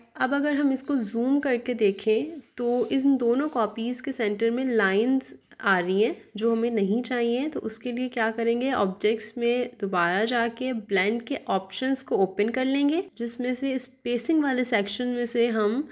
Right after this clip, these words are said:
स्पेसिफाइड शेप को सिलेक्ट करेंगे। और यहाँ पे अब हमें द-, इनके दरमियान जितनी कॉपीज चाहिए उनको वो हम लिख देते हैं। For suppose मैं हंड्रेड लिख रही हूँ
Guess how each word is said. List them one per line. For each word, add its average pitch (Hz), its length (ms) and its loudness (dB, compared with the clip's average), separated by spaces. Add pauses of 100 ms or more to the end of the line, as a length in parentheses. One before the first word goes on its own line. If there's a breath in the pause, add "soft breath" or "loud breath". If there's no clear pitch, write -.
(320 loud breath)
स्पेसिफाइड 247 720 0
शेप 247 520 0
को 226 280 0
सिलेक्ट 190 380 0
करेंगे। 277 520 0 (360 loud breath)
और 226 100 6
यहाँ 233 380 0
पे 294 60 0
अब 285 100 0
हमें 269 300 0
द-, 254 40 -2
इनके 240 300 0
दरमियान 233 440 2
जितनी 254 280 -2
कॉपीज 240 420 0
चाहिए 226 380 2
उनको 226 920 -2
वो 226 160 0
हम 226 160 4
लिख 196 120 2
देते 202 220 4
हैं। 233 80 -2
For 226 160 0
suppose 220 360 -2
मैं 214 100 0
हंड्रेड 208 440 2
लिख 240 220 -6
रही 247 120 -2
हूँ 302 180 -2